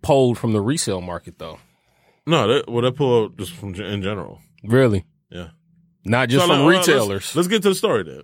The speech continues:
Speaker 2: An article written by Samantha McDonald for Footwear News. Teenagers spent only two hundred and seventy-five dollars on footwear this year as consumer spending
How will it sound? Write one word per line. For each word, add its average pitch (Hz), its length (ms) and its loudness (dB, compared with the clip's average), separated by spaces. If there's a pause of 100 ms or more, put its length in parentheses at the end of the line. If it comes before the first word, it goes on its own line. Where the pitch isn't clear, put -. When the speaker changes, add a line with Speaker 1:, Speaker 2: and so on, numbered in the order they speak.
Speaker 2:
An 120 100 -4
article 165 300 2
written 156 180 2
by 131 120 4
Samantha 127 360 -2
McDonald 117 380 0
for 113 60 -10
Footwear 98 300 -6
News. 82 320 -12 (560)
Teenagers 208 480 2
spent 196 380 -6
only 139 260 -4
two 190 220 -4
hundred 156 240 2
and 135 100 2
seventy-five 127 520 0
dollars 113 260 2
on 101 80 0
footwear 104 340 0
this 90 240 -2
year 85 240 -4
as 82 160 -6
consumer 143 400 -4
spending 85 520 -4